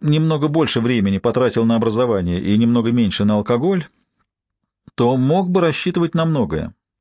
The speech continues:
Как-то в школе, мне было лет двенадцать, мы проходили Вторую мировую войну.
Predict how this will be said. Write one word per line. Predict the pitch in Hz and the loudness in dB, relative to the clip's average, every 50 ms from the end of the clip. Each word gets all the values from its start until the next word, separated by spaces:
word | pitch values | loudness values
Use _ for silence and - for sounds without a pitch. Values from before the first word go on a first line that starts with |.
| _ _ _ _ _ _ _ _ _ _ _ _ _ _ _ _ _ _ _ - | _ _ _ _ _ _ _ _ _ _ _ _ _ _ _ _ _ _ _ -4
Как-то | - 127 - - 139 | -2 -2 -2 0 -2
в | 107 - | -4 -4
школе, | - - 190 202 175 143 | -2 -2 0 0 2 2
мне | 120 117 117 120 | 2 2 2 2
было | 110 117 113 110 | 2 2 0 2
лет | 110 117 98 | 0 0 -2
двенадцать, | 95 110 120 127 147 147 - - - - | 0 0 0 0 -2 -2 -4 -6 -6 -2
мы | 120 120 - | -2 -2 -2
проходили | - 101 - 120 113 127 123 110 | -2 -2 -2 -2 0 0 -2 -2
Вторую | - - 113 110 127 139 135 117 | -2 0 0 0 0 0 0 0
мировую | 117 110 113 110 120 120 107 | 0 0 0 0 0 0 0
войну. | 104 117 120 170 107 92 73 69 | 2 0 2 0 0 -2 -4 -6